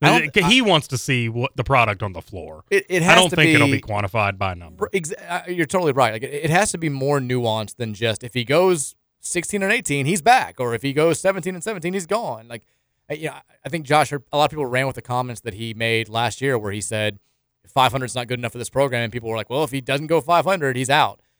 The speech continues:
Speaker 1: And I don't think it's that cut and dry. I, I, the only thing that I can say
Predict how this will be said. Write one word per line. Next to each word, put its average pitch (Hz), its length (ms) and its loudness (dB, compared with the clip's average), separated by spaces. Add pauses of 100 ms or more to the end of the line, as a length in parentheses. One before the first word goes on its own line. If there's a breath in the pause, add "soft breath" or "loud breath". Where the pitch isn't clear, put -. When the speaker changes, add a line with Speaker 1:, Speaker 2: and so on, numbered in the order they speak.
(180)
Speaker 1:
And 139 100 0
I 151 40 2
don't 180 160 0
think 185 140 -4
it's 156 120 -12
that 147 220 2
cut 143 180 -4
and 127 80 -18
dry. 131 420 0 (1040)
I, 139 160 0
I, 147 200 2 (120)
the 170 160 -6
only 269 160 4
thing 226 140 -4
that 196 80 4
I 165 60 8
can 123 140 -8
say 95 380 -6